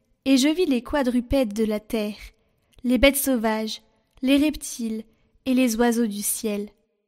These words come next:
J'entendis une voix qui me disait : « Debout, Pierre, offre-les en sacrifice et mange. » Je répondis : « Certainement pas, Seigneur,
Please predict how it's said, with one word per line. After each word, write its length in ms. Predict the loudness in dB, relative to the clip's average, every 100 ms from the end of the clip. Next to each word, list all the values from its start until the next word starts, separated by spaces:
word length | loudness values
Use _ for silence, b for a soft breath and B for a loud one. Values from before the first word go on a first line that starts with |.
| _ _ _ 0
J'entendis 680 | 4 4 6 6 6 4
une 160 | 6 6
voix 320 | 6 4 4
qui 200 | 2 2
me 120 | 4
disait : « 480 | 4 0 0 -2 -4 _ _ _ _ _ -4
Debout, 480 | 2 2 4 2 2
Pierre, 480 | 0 0 0 0 -8 -18 _ _ _
offre-les 480 | 4 4 2 2 4
en 120 | 4
sacrifice 880 | 2 -2 -2 -4 -2 -2 0 0 -4 -10 _ 0
et 100 | 6
mange. » 560 | 6 6 2 -2 -4 -8 _ _ _ _ _ _ -6
Je 160 | 2 4
répondis : « 680 | 4 2 2 2 0 -2 -6 b b b
Certainement 600 | 0 0 2 2 4 4
pas, 240 | 2 2
Seigneur, 600 | 2 2 4 4 0 -4